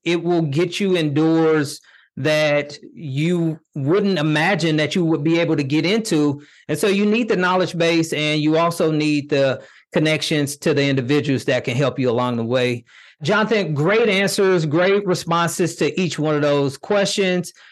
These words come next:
We're gonna start wrapping things up, and we always like to have our guests answer and give a great personal development book or a business development book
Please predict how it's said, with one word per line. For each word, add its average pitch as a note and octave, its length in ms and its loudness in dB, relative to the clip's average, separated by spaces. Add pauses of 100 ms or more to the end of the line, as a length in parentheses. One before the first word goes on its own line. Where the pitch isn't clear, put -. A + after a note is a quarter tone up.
(160)
We're G3 280 0
gonna A#3 500 0
start F#3+ 320 -2
wrapping G#3 440 0
things A#3 300 0
up, D#3+ 360 2 (100)
and D#3+ 160 -2
we F3+ 140 4
always A3 420 2
like G3 200 0
to F#3 100 2
have F#3 160 0
our F3 120 2
guests D3 720 0
answer F3 680 -2
and D3+ 280 -4
give D#3+ 600 0 (340)
a D3 120 0
great E3+ 580 0 (120)
personal G3 380 0
development F3 560 0
book D#3 300 0
or G3+ 360 2
a E3+ 100 0
business F3+ 840 0 (160)
development D3 600 0
book C#3+ 420 0